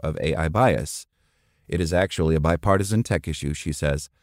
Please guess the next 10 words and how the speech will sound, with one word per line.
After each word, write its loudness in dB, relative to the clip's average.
"I'm 0
discouraged 2
and 2
disappointed 0
by 2
the 2
way 4
these 0
political 0
influencers 2